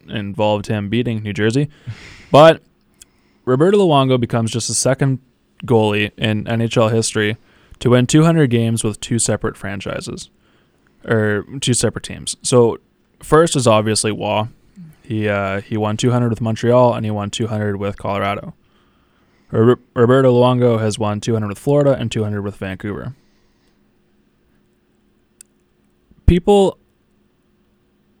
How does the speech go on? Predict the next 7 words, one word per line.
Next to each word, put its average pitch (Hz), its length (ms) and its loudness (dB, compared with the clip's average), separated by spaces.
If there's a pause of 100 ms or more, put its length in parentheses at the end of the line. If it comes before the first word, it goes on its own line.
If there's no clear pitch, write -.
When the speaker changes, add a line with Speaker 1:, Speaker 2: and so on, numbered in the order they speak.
(300)
Speaker 1:
I 139 80 2
think 208 260 0
everybody 117 640 4 (280)
kind 139 260 2
of 156 100 2
forgets 110 680 0
how 131 640 0